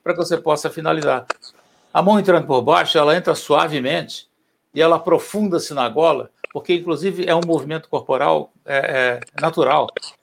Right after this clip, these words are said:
Agora, pegar por cima, então, você não pega com os quatro dedos dentro da gola, você pega com a pegada por fora,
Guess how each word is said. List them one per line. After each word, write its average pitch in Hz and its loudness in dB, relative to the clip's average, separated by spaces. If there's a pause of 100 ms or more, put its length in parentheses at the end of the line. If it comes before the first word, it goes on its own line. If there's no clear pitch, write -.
(440)
Agora, 147 2
pegar 175 4
por - -6
cima, 196 0
então, 156 -2
você 180 -4
não 190 -4
pega 175 0
com 170 -6
os 165 -8
quatro 165 0
dedos 151 -4
dentro 156 -4
da 160 0
gola, 117 -2
você - -12
pega 117 -6
com - -8 (180)
a - -8
pegada 123 -2
por 131 -10
fora, 107 -4